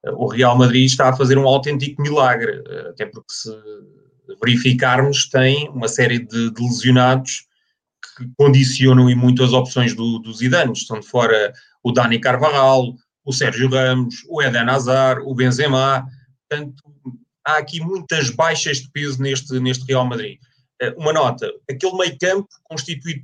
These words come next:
por veteranos, o Casemiro, o Kroos e o Modric, está numa forma absolutamente estratosférica, e eu acho que é isso que tem,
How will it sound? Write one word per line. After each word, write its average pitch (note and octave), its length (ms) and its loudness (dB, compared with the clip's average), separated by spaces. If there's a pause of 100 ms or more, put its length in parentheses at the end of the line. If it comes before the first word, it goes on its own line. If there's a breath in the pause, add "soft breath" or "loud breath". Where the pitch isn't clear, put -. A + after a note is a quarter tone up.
por C3+ 140 -4
veteranos, C#3 500 -4
o C3 80 -6
Casemiro, C#3 480 -4
o - 40 -4
Kroos C#3 340 0
e C3+ 60 -2
o C3 60 0
Modric, D#3 420 0
está C#3+ 200 -6
numa C#3+ 180 -6
forma D3 420 -4 (140)
absolutamente C3+ 600 -4
estratosférica, B2 920 -4
e G#2+ 200 -8
eu B2+ 80 -2
acho C3+ 220 -4
que C3 80 -8
é B2+ 40 -2
isso C3+ 260 -8
que - 120 -20
tem, C3 360 -4